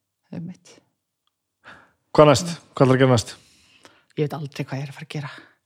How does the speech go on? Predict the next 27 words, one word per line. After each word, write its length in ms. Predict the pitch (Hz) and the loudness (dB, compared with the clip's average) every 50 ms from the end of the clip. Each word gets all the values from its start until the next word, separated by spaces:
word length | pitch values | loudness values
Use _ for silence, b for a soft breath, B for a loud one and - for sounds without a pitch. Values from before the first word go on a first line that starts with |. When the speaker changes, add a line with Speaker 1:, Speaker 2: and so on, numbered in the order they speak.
| _ - | _ -2
Speaker 1:
Ég 60 | 175 | 2
Speaker 2:
Ekki- 40 | 175 | 2
Speaker 1:
var 100 | 165 - | 2 2
að 60 | - | 2
bólusetja 420 | 180 180 190 202 - 214 196 202 | 0 0 0 0 -2 -2 -2 0
á 20 | 202 | -2
morgun. 340 | 208 208 208 - 233 220 - - _ _ _ _ _ _ - | -2 -2 -2 -4 -4 -4 -6 -12 _ _ _ _ _ _ -4
Speaker 2:
Ok. 300 | 120 107 113 117 123 123 - _ _ _ _ _ _ _ _ _ | -2 0 0 0 0 -2 -6 _ _ _ _ _ _ _ _ _
Speaker 1:
Eh, 480 | 196 196 196 196 196 190 190 196 190 190 190 190 _ _ _ _ _ _ _ _ _ _ _ _ _ _ _ _ _ _ _ _ _ _ _ _ _ _ _ _ _ _ - - _ _ _ _ _ 220 | -6 -4 -2 -2 -2 -2 0 -2 -2 -4 -6 -10 _ _ _ _ _ _ _ _ _ _ _ _ _ _ _ _ _ _ _ _ _ _ _ _ _ _ _ _ _ _ -20 -20 _ _ _ _ _ -12
já. 240 | 233 226 202 170 165 - _ _ _ _ _ _ _ _ _ _ _ _ | -10 -10 -10 -10 -12 -16 _ _ _ _ _ _ _ _ _ _ _ _
Nei, 120 | 151 151 147 151 | -4 -4 -2 -2
ég 160 | 156 160 156 | -2 -2 -4
er 80 | 147 - | -4 -6
ekki 160 | 170 160 160 151 | -6 -6 -6 -6
að 60 | 139 | -6
grínast. 300 | 175 165 151 151 - 233 | -6 -6 -6 -4 -4 -4
Ég, 220 | - 170 180 - - | -2 -2 -2 -4 -4
ég 120 | - 180 | -4 -4
man 320 | 175 170 170 185 226 240 208 - | 0 2 2 4 4 2 2 2
aldrei 280 | 202 247 240 - 160 160 | 0 0 0 -2 -6 -4
hvað 140 | - 165 | -2 0
ég 60 | 165 180 | 0 0
er 80 | 180 165 | 0 -2
að 40 | |
fara 100 | 170 170 170 | -4 -6 -4
að 40 | - | -2
gera. 200 | 220 170 143 | -2 -2 -2